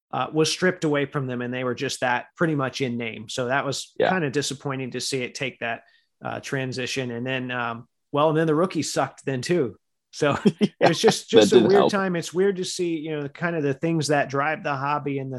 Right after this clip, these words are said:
Speaker 1: things that, uh, dictate what happens and how all that comes together. Um, you know, I, I know it's hard to generalize an entire era and an entire collecting community, but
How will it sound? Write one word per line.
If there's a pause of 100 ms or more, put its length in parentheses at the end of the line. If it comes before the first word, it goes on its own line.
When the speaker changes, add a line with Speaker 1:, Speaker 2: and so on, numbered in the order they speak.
Speaker 1:
things
that, (360)
uh,
dictate
what
happens
and
how
all
that
comes
together. (400)
Um, (720)
you
know,
I, (180)
I
know
it's
hard
to
generalize
an
entire
era
and
an
entire
collecting
community,
but